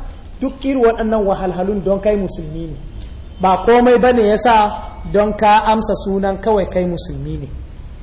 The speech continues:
Duk abin da kake gamuwa da shi a nan na wahala, ka yi haƙuri tare da wa-, wannan wahalan sauƙi za ta haifan maka gobe kiyama. Inna ma'al usri yusra. Allah ya sake maimaita ya ce, "Lallai inna ma'al usri yusra." Allah ya sake nanatawa ya ƙarfafa magana.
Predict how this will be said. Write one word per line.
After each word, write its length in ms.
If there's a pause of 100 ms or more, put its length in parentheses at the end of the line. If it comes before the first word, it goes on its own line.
(260)
Duk 180
abin 260
da 100
kake 280
gamuwa 320
da 80
shi 140
a 100
nan 140
na 80
wahala, 420 (380)
ka 80
yi 240
haƙuri 580 (400)
tare 420
da 100
wa-, 200
wannan 380
wahalan 480 (480)
sauƙi 360
za 200
ta 160
haifan 360
maka 240
gobe 300
kiyama. 600
Inna 200
ma'al 300
usri 540 (280)
yusra. 600 (1120)
Allah 240
ya 60
sake 360
maimaita 440
ya 80
ce, 180
"Lallai 500
inna 260
ma'al 320
usri 280
yusra." 320
Allah 160
ya 40
sake 300
nanatawa 640
ya 140
ƙarfafa 380
magana. 440